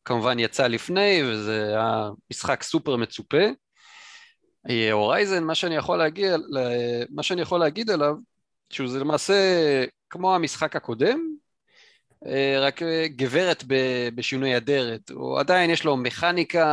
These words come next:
אה, סוף הדרך, אה, machines מאוד מאוד מגניבים, אה, אה,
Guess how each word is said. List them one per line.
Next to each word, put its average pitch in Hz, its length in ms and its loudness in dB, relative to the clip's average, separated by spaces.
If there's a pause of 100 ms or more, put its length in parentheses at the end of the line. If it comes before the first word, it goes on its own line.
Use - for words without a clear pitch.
(560)
אה, 127 220 -4
סוף - 320 -4
הדרך, 151 600 0
אה, 120 320 -2 (520)
machines 170 720 2
מאוד 151 200 0
מאוד 143 220 -2
מגניבים, 131 920 0 (180)
אה, 123 460 -4 (880)
אה, 110 540 0